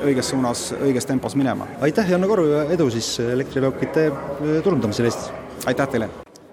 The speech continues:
Speaker 2: Tarmo Noop, A Le Coq'i juht, olete teinud nüüd ühe väga huvitava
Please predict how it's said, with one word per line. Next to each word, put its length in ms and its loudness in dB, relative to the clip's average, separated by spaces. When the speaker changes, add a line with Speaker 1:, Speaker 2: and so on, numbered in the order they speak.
Speaker 2:
Tarmo 320 2
Noop, 380 0
A 80 0
Le 80 2
Coq'i 320 2
juht, 240 -6
olete 260 0
teinud 220 4
nüüd 260 -2
ühe 160 2
väga 220 4
huvitava 340 2